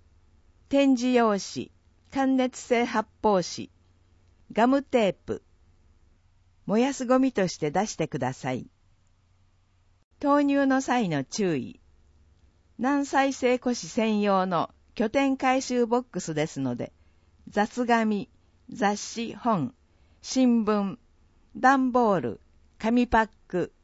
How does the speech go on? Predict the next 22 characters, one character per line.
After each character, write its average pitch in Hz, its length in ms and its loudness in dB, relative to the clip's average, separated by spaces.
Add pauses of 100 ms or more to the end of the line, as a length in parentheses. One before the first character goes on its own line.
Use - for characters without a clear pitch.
(160)
内 220 220 -4
側 233 240 4
が 226 140 0
白 220 260 2
い 165 140 0
も 123 160 -4
の、 117 160 -8 (560)
シ - 180 -8
ュ 220 40 2
レ 269 100 4
ッ 262 120 -2
ダ 254 220 4
ー 254 100 -6
紙 196 80 -8
な 151 140 -2
ど、 131 160 -6 (480)
通 285 240 0
常 277 240 4
の 269 120 0
古 262 180 -2
紙 180 140 -2
は 139 180 4